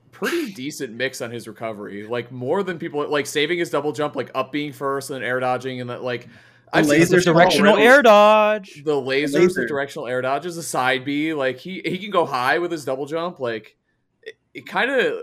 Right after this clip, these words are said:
Speaker 1: who has a better recovery between Kazuya and Terry is kinda the question to me, 'cause I think
Speaker 3: Kazuya.
Speaker 1: it's pretty clear in most matchups that Ken and Ryu have the worst recovery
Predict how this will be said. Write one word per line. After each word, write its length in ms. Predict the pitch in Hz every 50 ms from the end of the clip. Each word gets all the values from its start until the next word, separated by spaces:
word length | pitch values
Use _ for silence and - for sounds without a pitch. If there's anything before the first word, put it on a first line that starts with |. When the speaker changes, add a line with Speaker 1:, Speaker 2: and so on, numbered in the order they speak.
| - 139 127
Speaker 1:
who 100 | 143 180
has 120 | 202 185
a 20 | 160
better 200 | 170 170 156 156
recovery 340 | 143 - 160 147 143 151 143
between 300 | 135 127 - 147 131 117
Kazuya 340 | 135 127 131 127 120 123
and 80 | 107 107
Terry 340 | - 120 117 131 131 110 107
is 80 | 104
kinda 220 | 92 - 117 113 107
the 60 | 104
question 320 | - - 117 120 - - 107
to 40 | 104
me, 60 | 104
'cause 160 | 101 143 143
I 60 | 175
think 140 | 190 214 196
Speaker 3:
Kazuya. 40 | 175
Speaker 1:
it's 100 | - -
pretty 200 | - 175 160 143
clear 400 | 120 - 143 143 143 139 131 135
in 260 | - - 160 160 156
most 340 | 135 127 131 143 147 143 -
matchups 600 | 123 123 123 120 123 120 113 104 - - - - _ _ _ _ _ _ _ _ _ _ _ _
that 240 | 127 139 131 123 -
Ken 160 | - 160 143
and 80 | 139 127
Ryu 180 | 127 123 120
have 140 | 117 113 107
the 60 | 117 110
worst 320 | 107 107 107 101 - - _ _
recovery 560 | 131 123 - - - - 85 78 71 107 _